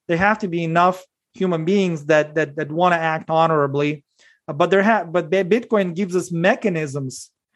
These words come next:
to make it easier <laughs> to penalize the, this, the, the bad actors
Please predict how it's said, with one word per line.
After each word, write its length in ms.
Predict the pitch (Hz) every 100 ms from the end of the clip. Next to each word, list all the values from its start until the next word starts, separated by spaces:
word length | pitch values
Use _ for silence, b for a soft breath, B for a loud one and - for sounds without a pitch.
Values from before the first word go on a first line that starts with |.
| _ _ -
to 160 | 180
make 280 | 175 202 196
it 160 | 185 -
easier 840 | 220 226 170 175 139 131 127 180 - B
<laughs> 60 | -
to 80 | 196
penalize 800 | 214 254 220 185 165 160 165 147
the, 260 | 156 151 147
this, 200 | 156 -
the, 260 | 143 156
the 140 | 147 143
bad 320 | 156 165 165
actors 600 | 147 139 139 139 139